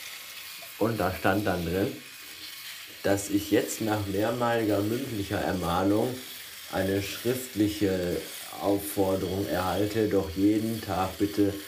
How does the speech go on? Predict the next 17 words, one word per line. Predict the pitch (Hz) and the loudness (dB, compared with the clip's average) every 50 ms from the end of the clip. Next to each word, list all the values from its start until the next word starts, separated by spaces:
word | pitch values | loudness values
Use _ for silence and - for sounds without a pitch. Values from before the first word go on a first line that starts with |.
| - - - - - | -12 -14 -14 -2 2
rasiert | 98 101 98 82 82 92 110 110 - - | 4 4 4 4 4 4 2 2 2 0
auf | 131 - - - | -2 -4 -2 -2
der | - 80 65 | 0 2 2
Arbeit | 57 80 78 73 73 78 - - | 4 4 4 2 2 0 -2 -2
zu | - 95 78 | 0 0 2
erscheinen. | 65 69 82 82 - - 71 78 80 78 76 78 - - - - - - - - - - - - - - - - - - - - - - - - - - - - - 85 | 2 0 0 -2 -4 -2 0 0 0 0 0 -4 -8 -12 -14 -14 -14 -14 -14 -14 -16 -16 -18 -18 -18 -18 -18 -18 -18 -18 -18 -18 -18 -18 -18 -18 -16 -16 -16 -14 -10 -4
Weil | 80 78 80 82 87 | -2 0 2 4 4
ja | 87 87 90 92 92 | 4 4 4 2 0
meine | 87 82 87 87 87 87 - - | 0 0 0 -2 -4 -6 -2 0
Chefs | 104 104 104 104 - - - - - - - - - - - - - - - - - - - - - - | 2 2 2 0 -4 -10 -12 -16 -16 -16 -16 -16 -16 -16 -16 -16 -16 -16 -16 -16 -16 -16 -16 -16 -12 -6
das | 95 98 95 - - - | -4 -2 -2 -2 0 2
äußerliche | 95 104 107 110 - - 101 92 95 92 85 - - 95 90 92 90 82 80 - - - - - - - - - - - - - - - - | 4 4 4 4 2 2 0 2 2 0 -2 -2 -2 0 0 0 -2 -2 -6 -8 -12 -14 -14 -14 -14 -14 -14 -14 -14 -14 -14 -16 -16 -10 -4
Erscheinungsbild | - 95 98 95 85 82 - 101 101 107 107 104 95 92 82 82 - - 92 90 90 85 80 | -2 0 0 0 0 -2 0 2 2 2 2 2 0 0 -2 -6 -6 -2 -2 0 0 -2 -2
für | - 90 90 90 | -4 -4 -2 0
so | 95 92 85 80 | 0 0 0 0
wichtig | 90 85 80 - 87 90 85 80 | 0 -2 -2 -2 -2 -2 -2 -2
halten. | 85 85 87 90 85 87 92 90 | -2 -2 -2 -2 -2 -4 -4 -6